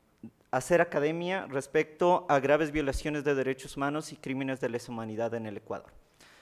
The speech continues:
Bueno, voy a ir con lo corto del artículo. Tengo una tesis fundamental en el libro que es, no nos podemos llamar un Estado de derechos, un Estado constitucional de derechos y justicia,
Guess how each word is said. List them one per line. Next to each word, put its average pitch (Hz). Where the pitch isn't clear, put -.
Bueno, 131
voy 143
a 151
ir 156
con 151
lo 131
corto 165
del 143
artículo. 104
Tengo 202
una 190
tesis 190
fundamental 170
en 170
el 165
libro 175
que 143
es, 147
no 143
nos 185
podemos 160
llamar 143
un 147
Estado 147
de 131
derechos, 131
un 123
Estado 139
constitucional 127
de 127
derechos 123
y -
justicia, -